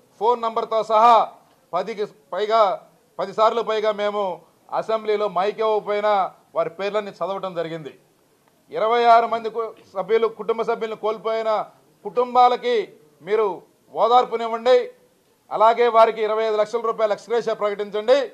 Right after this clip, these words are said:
దీని వెనుక జ్యుడిషియల్ ఎంక్వైరీ చేసి దోషుల్ని కఠినంగా శిక్షించండి అని చెప్పి మేము కోరింది తప్ప అని చెప్పి అడుగుతా ఉన్నాం. ఈరోజు ప్రభుత్వం అవేమీ పట్టించుకోకుండా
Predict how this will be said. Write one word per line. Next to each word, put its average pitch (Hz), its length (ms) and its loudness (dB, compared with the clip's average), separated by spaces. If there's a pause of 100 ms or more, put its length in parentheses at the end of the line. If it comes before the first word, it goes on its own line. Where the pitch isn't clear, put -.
(380)
దీని 214 220 -8
వెనుక 220 260 -4
జ్యుడిషియల్ 226 460 -6
ఎంక్వైరీ 220 340 -2
చేసి 226 320 -2 (580)
దోషుల్ని 233 380 -2
కఠినంగా 220 460 -4
శిక్షించండి 208 520 -12
అని 196 120 -8
చెప్పి 196 440 -2 (280)
మేము 175 260 -10
కోరింది 208 560 -4 (160)
తప్ప 165 220 0
అని 202 260 2
చెప్పి 185 400 -10 (280)
అడుగుతా 170 400 -4
ఉన్నాం. 131 200 -12 (560)
ఈరోజు 226 360 -2
ప్రభుత్వం 240 340 -2
అవేమీ 233 240 0
పట్టించుకోకుండా 220 720 0